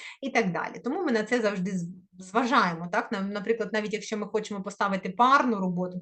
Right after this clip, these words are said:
звісно, я буду ставити дитинку, яка, а, так, потребує допомоги і яка любить допомагати, <laughs> так? Відповідно, у них буде суперкоманда,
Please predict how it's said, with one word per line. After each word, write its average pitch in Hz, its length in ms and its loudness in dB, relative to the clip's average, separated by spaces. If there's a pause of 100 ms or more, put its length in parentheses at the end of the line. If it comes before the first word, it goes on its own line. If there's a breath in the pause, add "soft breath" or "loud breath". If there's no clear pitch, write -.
(340 loud breath)
звісно, 233 360 0
я 208 100 2
буду 190 220 0
ставити 190 400 2
дитинку, 185 420 0
яка, 185 420 0 (200 loud breath)
а, 175 360 -8
так, 226 300 -2
потребує 220 520 2
допомоги 254 580 2
і 180 120 -2
яка 190 300 4
любить 185 280 0
допомагати, 190 960 2
<laughs> - 40 -4
так? 233 280 0
Відповідно, 202 520 -2
у 202 40 -4
них 214 160 2
буде 185 240 -4
суперкоманда, 190 1040 2